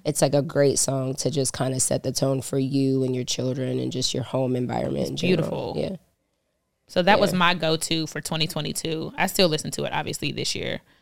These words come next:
Speaker 2: Um, if, <clears throat> Jesus Christ. Lil Mimosa.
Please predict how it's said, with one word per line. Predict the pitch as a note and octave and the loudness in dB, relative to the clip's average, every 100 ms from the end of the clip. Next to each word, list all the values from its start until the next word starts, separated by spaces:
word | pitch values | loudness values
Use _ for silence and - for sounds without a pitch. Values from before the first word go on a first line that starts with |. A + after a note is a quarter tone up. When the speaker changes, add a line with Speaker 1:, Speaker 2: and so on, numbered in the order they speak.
| _ _ - | _ _ 2
Speaker 2:
Um, | F#3 E3+ D3+ E3 E3 D3+ _ _ _ _ _ _ _ - - | 4 6 4 0 -6 -8 _ _ _ _ _ _ _ -6 4
if, | A#3 - _ - | 4 2 _ -6
<clears throat> | - - A#3+ G#3+ - | -4 0 -2 -4 -6
Jesus | - B3+ - - | -6 -2 -2 -2
Christ. | - - - - _ _ _ _ _ - F#3+ | -4 -4 -6 -8 _ _ _ _ _ -4 0
Lil | F3 | 2
Mimosa. | E3+ G3 F4 - | 2 0 0 -2